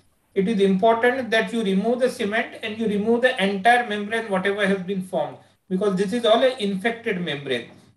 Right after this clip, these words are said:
And second time, again with a thorough debridement, you should again leave a cement block with a rigid fixation, and that will induce a good membrane formation. And once, uh, during the next time, you are sure that there is no infection,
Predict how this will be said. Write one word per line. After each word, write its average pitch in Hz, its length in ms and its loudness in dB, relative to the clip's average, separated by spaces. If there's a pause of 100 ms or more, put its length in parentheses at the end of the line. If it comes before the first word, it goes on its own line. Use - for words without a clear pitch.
(100)
And - 180 -6
second 240 400 2
time, 254 180 2
again 247 380 0
with 254 140 -6
a 262 120 0
thorough 202 320 2
debridement, 233 640 0
you 226 140 -8
should 226 300 -4
again 233 360 2
leave 247 140 0
a 247 80 2
cement 226 480 -2
block 233 420 2 (220)
with 202 160 -2
a 208 80 4
rigid 185 400 -2
fixation, 233 580 0
and 214 240 -2
that 196 240 2
will 233 160 -2
induce 214 480 -2
a 214 80 -2
good 196 240 0
membrane 165 400 0
formation. 135 720 -6 (400)
And 175 180 0
once, - 440 2 (240)
uh, 240 200 -6 (440)
during 233 320 0
the 233 100 4
next 196 340 0
time, 220 380 2 (260)
you 196 140 0
are 208 100 4
sure 226 320 2
that 233 240 2
there 220 160 2
is 226 100 -2
no 214 180 -2
infection, 214 720 -2